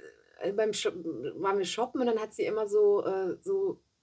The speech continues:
reizende Teile mitgenommen. Hat gemeint: „Ach, probier das doch mal an und ach, probier das doch mal. Du bist so eine schöne Frau, du hast so tolle Kurven“ und so. Und damals wog ich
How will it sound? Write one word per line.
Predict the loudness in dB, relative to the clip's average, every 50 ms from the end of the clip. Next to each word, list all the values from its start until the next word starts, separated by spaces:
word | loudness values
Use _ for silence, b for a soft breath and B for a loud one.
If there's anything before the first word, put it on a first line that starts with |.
| _ -14
reizende | -8 -4 -4 -4 -4 -4 -6 -6 -2 0 0 0 0
Teile | -2 0 2 4 6 6 4 4 0
mitgenommen. | -2 -4 -8 -8 -12 -10 -8 -8 -8 -8 -10
Hat | -10 -8
gemeint: | -8 -8 -8 -8
„Ach, | -12 -8
probier | -8 -6 -4 -4 -4
das | -4 -6 -6 -8
doch | -12 -12 -8
mal | -6 -4 -4 -2
an | -2 -2 -4 -2 -4 -6
und | -6 -8 -8 -10
ach, | -10 -10
probier | -10 -8 -4 -4 -2
das | -2 -4 -6 -6
doch | -10 -12
mal. | -10 -8 -8 -6
Du | -8
bist | -8 -10 -12 -8
so | -6
eine | -6 -6 -6
schöne | -6 -6 -6 -6 -6
Frau, | -6 -8 -10 -6 -4 -2 -2 -2
du | -2 -4
hast | -6 -8
so | -14 -14
tolle | -10 -8 -8 -8
Kurven“ | -8 -10 -8 -2 2 4 4 4 4 2 -2 -2 -2 -2
und | -2 -4 -6 -4
so. | 0 2 4 4 4
Und | 2 0
damals | 0 -2 -2 -2 -4 -6 -4
wog | -4 0 2
ich | 2 2 2 -2 -10 _